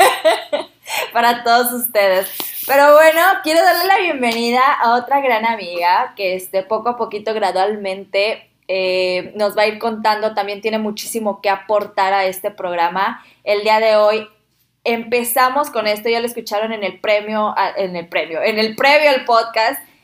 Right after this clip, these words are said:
de algo muy importante, algo que nos pasa, yo creo que al noventa y nueve punto nueve de las personas que nos vamos a vivir al extranjero, que dejamos la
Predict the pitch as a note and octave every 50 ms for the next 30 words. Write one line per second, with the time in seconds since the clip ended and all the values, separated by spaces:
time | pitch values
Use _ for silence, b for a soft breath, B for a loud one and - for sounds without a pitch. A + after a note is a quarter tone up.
0 | b b b - A#3 B3 C4 C#4 D#4 D#4 C#4+ C#4+ C#4+ D4 D4+ D#4 D#4+ E4 E4+ E4+
1 | - A3+ G3+ F#3+ - E3+ F3 F3+ F#3 - - F#3+ A3 - - A3 G#3+ A#3 B3+ C4
2 | C4 B3+ A3 G#3 G#3 G3+ - - - A#3+ A#3+ A#3+ B3 B3 B3 B3 A#3+ A#3+ A#3+ A#3+
3 | A#3+ B3+ B3+ B3 B3 A#3+ A#3 A3+ A3 A3 A3 A3 A3 A3+ A3+ A3+ A#3+ A#3+ B3+ C4
4 | B3+ - C4+ C4+ C4 C4 C4 C4 C4 B3+ A#3 A3+ A3+ A#3 A3+ A3+ A#3 A#3 A#3+ A#3+
5 | A#3 G#3+ G3 G3 - G3+ F#3+ - - G#3 G#3 G#3 A3 A3 A3 - A3 G3+ G3 G3
6 | F#3+ G3+ G3+ G#3+ A3 G#3+ A3 G3 F#3 F#3 F#3 G3 G3 G3+ G3+ - - F3+ E3+ E3
7 | D#3+ - F#3+ F#3+ G3 G3+ G#3+ A3+ A3+ - G3+ F#3 E3 E3+ F3 - F3+ F3+ F3+ G3
8 | G3+ G#3+ - - F#3+ D3+